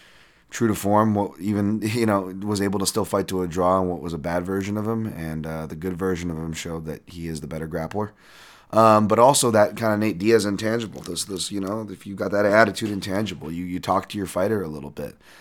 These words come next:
I think that's gonna be very good. We didn't get to see it with Kevin Holland last week. We'll get to see it this week, hopefully. I didn't,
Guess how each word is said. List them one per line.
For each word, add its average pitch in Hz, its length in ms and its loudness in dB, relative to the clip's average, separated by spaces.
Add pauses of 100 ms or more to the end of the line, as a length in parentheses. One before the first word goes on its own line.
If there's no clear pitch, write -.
(160)
I 90 140 -8
think 98 180 -4
that's 90 160 -4
gonna 87 160 -6
be 82 140 -4
very 82 260 -4
good. 87 280 -2
We 87 60 -4
didn't 90 160 -2
get 73 100 -8
to 82 60 -6
see 98 180 -4
it 71 60 -6
with 78 120 -12
Kevin 87 260 -4
Holland 87 340 -2
last 92 300 -2
week. 101 300 -4 (420)
We'll 104 120 -2
get 104 140 0
to - 80 -2
see 104 200 4
it - 160 -4
this 123 200 2
week, 95 200 -4
hopefully. 87 500 -4
I 87 80 0
didn't, 87 380 -4